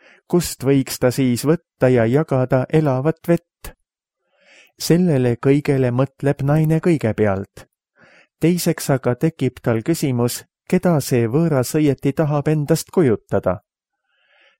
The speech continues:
Ta viitab Jaakobile kui oma rahva esiisale, ehkki samaarlased põlvnesid temast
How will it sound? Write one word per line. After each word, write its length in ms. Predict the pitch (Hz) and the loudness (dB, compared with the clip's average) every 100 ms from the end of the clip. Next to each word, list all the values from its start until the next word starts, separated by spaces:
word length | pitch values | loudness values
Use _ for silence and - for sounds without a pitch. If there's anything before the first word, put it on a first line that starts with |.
| _ | _
Ta 180 | 143 135 | 2 2
viitab 520 | 143 156 135 - 113 131 | 2 0 -2 -4 -2 0
Jaakobile 800 | 151 175 - 135 139 139 135 135 | 0 0 0 -2 0 0 0 -2
kui 240 | - 143 135 | 0 2 2
oma 320 | 151 139 113 | 0 0 0
rahva 520 | 117 165 156 - 117 117 | 0 -2 -4 -4 -2 0
esiisale, 1080 | 147 175 143 151 156 143 131 127 131 135 - - | 0 0 0 0 0 0 0 0 0 -2 -8 0
ehkki 540 | 160 143 _ 147 143 | 0 -2 _ -2 -2
samaarlased 920 | - 127 113 120 151 131 131 135 143 - | -2 -2 0 0 -2 -2 -2 -2 -4 0
põlvnesid 640 | 151 139 120 131 139 131 _ | -2 0 -2 -4 -2 -6 _
temast 440 | 139 139 139 - | 0 0 -2 -4